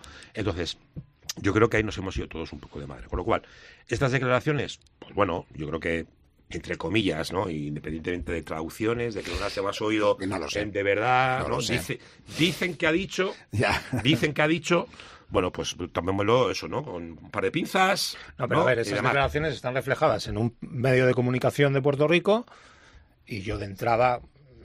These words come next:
Speaker 3: yo estoy,
Speaker 2: Sí, no,
Speaker 3: yo
Speaker 2: no, no
Speaker 3: estoy
Speaker 2: digo que
Speaker 3: del,
Speaker 2: no se hayan producido,
Speaker 3: yo
Speaker 2: ¿eh?
Speaker 3: estoy del lado de mi gremio, o sea,
Speaker 2: Eh,
Speaker 3: yo
Speaker 2: claro,
Speaker 3: entiendo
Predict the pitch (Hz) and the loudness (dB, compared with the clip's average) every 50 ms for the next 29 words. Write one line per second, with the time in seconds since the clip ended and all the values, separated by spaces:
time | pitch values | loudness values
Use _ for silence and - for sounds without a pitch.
0 | - - - - - 98 95 104 - - - 131 117 107 120 170 165 165 190 202 | -20 -20 -20 -14 -12 -8 -8 -8 -6 -2 -2 0 0 4 4 4 6 6 6 6
1 | - - 139 - 180 165 156 147 139 - 147 - - 185 160 139 131 139 127 120 | 4 4 4 6 6 6 6 6 6 6 6 6 4 2 2 2 2 0 0 -2
2 | - - 101 95 135 156 151 - 170 156 143 139 135 131 139 160 165 143 123 120 | -2 -4 0 4 6 6 6 6 6 6 6 6 6 6 6 6 6 4 4 2
3 | 120 120 117 120 127 139 156 127 107 101 98 98 95 95 131 139 123 127 139 151 | 2 0 0 0 2 2 2 2 2 -4 -6 -8 -6 0 0 2 2 4 4 6
4 | 170 175 127 139 143 143 | 6 6 4 4 4 4